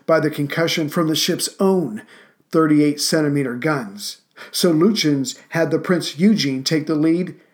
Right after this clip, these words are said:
as her radar still functioned. That late evening of May twenty-third, Lutyens decided to try something clever.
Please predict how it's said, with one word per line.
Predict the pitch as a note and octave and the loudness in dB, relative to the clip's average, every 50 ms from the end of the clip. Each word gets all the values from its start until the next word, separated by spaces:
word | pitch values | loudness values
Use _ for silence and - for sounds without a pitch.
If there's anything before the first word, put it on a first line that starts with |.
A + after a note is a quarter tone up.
| _ | _
as | - D3+ C#3 - | -6 -4 -4 -4
her | - - F#3 | 0 0 0
radar | E3+ D3+ E3 D#3 C#3+ C3+ - - - - _ _ - | 2 4 4 4 2 2 -2 -4 -8 -14 _ _ -10
still | - - - D#3 B2+ G#2 | -8 -6 -4 -6 -6 -8
functioned. | - - C#3 B2+ G#2 - - - - _ _ - _ _ _ _ _ _ _ _ _ _ _ _ _ _ _ _ _ - - - - - - | -8 -10 -10 -10 -8 -10 -12 -14 -14 _ _ -20 _ _ _ _ _ _ _ _ _ _ _ _ _ _ _ _ _ -18 -16 -14 -14 -10 -4
That | - E3+ G3 - - | 0 2 2 2 2
late | A3 G#3 G3+ F#3+ G3 - | 4 4 4 4 2 2
evening | G#3 G#3+ G#3+ E3 D3 C3+ C3 A#2+ - | 2 2 2 2 0 -2 -4 -6 -6
of | D#3+ D#3 C#3 | -6 -4 0
May | D3 D3+ D3+ D3 | 0 2 2 0
twenty-third, | - D3+ D3+ D3 C#3+ C3+ - E3 E3 E3+ E3+ E3 D#3+ D3 - - - - | 0 0 0 0 0 0 0 0 0 0 0 -2 -6 -8 -14 -18 -14 -2
Lutyens | - F3+ G#3 A3+ G3+ - F#3 F3+ D3 - | 2 2 2 4 4 0 0 0 -2 -2
decided | E3 C#3+ - F#3 D#3+ E3 E3 E3 E3 D3 D3+ D3 - - - - - _ _ _ _ _ _ _ - | -2 -2 0 2 2 2 2 2 0 0 -2 -6 -10 -16 -20 -20 -20 _ _ _ _ _ _ _ -12
to | - F3+ | -10 -6
try | - - - D#3 D3 D3 | -6 -4 -2 0 0 0
something | C#3 - - C#3+ C3+ - C3 B2 | 0 -2 -4 -4 -4 -4 -6 -8
clever. | B2 - - C#3 A#2 F#2+ F2+ D#2 - | -8 -10 -10 -10 -10 -10 -12 -16 -18